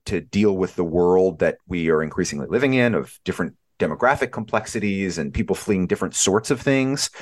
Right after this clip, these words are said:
not just kind of standard issue persecution <laughs> from right-wing governments, say, but, you know, gang violence, for instance, which doesn't map as cleanly onto the kind of legal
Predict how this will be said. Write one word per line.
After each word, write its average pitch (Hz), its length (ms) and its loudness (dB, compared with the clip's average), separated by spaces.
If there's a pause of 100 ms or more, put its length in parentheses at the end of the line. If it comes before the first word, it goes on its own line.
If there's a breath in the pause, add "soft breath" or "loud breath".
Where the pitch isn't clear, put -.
(140 loud breath)
not 107 220 0
just 110 260 0
kind 104 140 -2
of 87 100 -4
standard 92 580 0
issue 90 440 0 (320 loud breath)
persecution 98 760 2 (180)
<laughs> - 180 -20
from 90 360 0
right-wing 92 380 0
governments, 123 440 2
say, 113 360 4
but, 85 240 -2 (260)
you 104 120 -6
know, 85 160 0
gang 165 320 0
violence, 69 360 -2
for - 160 -2
instance, 69 460 -8
which - 140 -6
doesn't 107 260 -2
map 95 260 0
as 101 140 0
cleanly 107 560 0
onto 82 600 0
the - 80 -2
kind 90 180 -2
of - 160 -6 (320)
legal 95 680 2